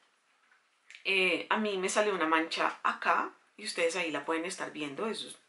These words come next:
súper marcada. Eh, esa mancha empezó a desaparecer, empezó a desvanecerse con este producto. Pero como a las dos semanas, dos semanas y media,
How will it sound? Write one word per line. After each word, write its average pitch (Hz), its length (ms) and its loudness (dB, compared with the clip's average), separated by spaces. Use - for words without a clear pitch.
súper 180 420 -4
marcada. 160 600 4
Eh, 233 320 8
esa 262 180 6
mancha 262 580 6
empezó 220 420 2
a 160 60 8
desaparecer, 185 880 4
empezó 170 260 -2
a 156 100 4
desvanecerse 196 1300 4
con 202 460 4
este 190 300 2
producto. 165 540 0
Pero 214 240 2
como 175 220 0
a 151 40 2
las 151 240 -4
dos 190 220 2
semanas, 220 920 0
dos 190 180 -8
semanas 196 380 -4
y 196 40 -4
media, 180 640 0